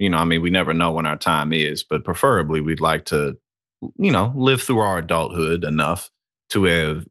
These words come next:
gotten a lot of what we'd want out of the way, or at least to try, you know, at least a chance to try. So when people lose their lives early like this, it's always a tragedy. But the way that it happened,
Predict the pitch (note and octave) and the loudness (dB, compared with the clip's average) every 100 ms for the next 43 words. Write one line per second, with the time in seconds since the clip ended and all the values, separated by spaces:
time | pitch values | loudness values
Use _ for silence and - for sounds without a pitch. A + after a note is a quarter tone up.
0 | - G2+ E2 F2 E2 F2 - F2 F#2 F#2 | 0 0 2 0 -2 -4 -6 0 2 2
1 | F2 E2 E2 D#2+ E2+ E2+ D#2+ D#2+ D#2 D2+ | 2 0 0 -2 0 0 2 0 -2 -2
2 | E2+ D2 D#2+ F#2+ D#3+ - - - C#3 G#2+ | 0 2 2 2 2 0 -4 -2 0 0
3 | C2+ A#1+ F#2+ G2 F#2+ G2 G2+ - - F#2 | -4 -8 -4 -2 0 -2 -4 -2 0 0
4 | E2 - - F2+ D2+ D2+ F2+ F2+ F#2+ C#3+ | 0 -2 0 2 2 0 -2 -2 0 0
5 | A#2+ A2 A2 F2+ F#2+ F#2 G2 F2 E2+ D#2+ | 2 0 0 0 0 2 0 0 -2 -6
6 | - _ _ _ _ G#2+ A#2 F#2+ E2 E2 | -12 _ _ _ _ 2 2 2 2 0
7 | D#2+ E2 - - A2 F#2+ F2 E2 - F#2 | 0 -2 0 0 2 2 -2 -2 -2 0
8 | D#2+ D2 C#2+ B1+ F#2 F#2 G2+ D3 A2 E2+ | 0 -4 -8 -6 -4 0 2 2 2 0
9 | D2+ G2+ G2+ - C2+ A#1+ | 0 0 0 -2 -10 -12